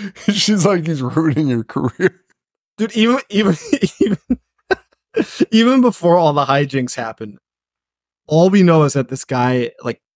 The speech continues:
Speaker 2: had a conversation with Ernest, and that lady is like, "Hey, listen, bud, you're, like, a person of stature. Like, you can't be, can't be seen associating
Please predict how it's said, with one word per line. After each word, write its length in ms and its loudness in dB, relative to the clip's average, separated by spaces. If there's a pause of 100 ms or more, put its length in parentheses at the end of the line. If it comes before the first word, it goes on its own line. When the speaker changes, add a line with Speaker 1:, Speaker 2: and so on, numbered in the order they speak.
(100)
Speaker 2:
had 180 -2
a 200 -4
conversation 720 -4
with 160 -18
Ernest, 400 -12
and 80 -4
that 140 -2
lady 180 2
is 140 0
like, 160 -8 (240)
"Hey, 100 0
listen, 300 -4
bud, 260 -14 (720)
you're, 80 2
like, 220 2 (120)
a 120 -6
person 400 0
of 200 -8 (520)
stature. 680 -4 (220)
Like, 160 -14
you 80 -20
can't 260 0
be, 60 -20 (400)
can't 140 -2
be 80 -2
seen 240 2
associating 760 -4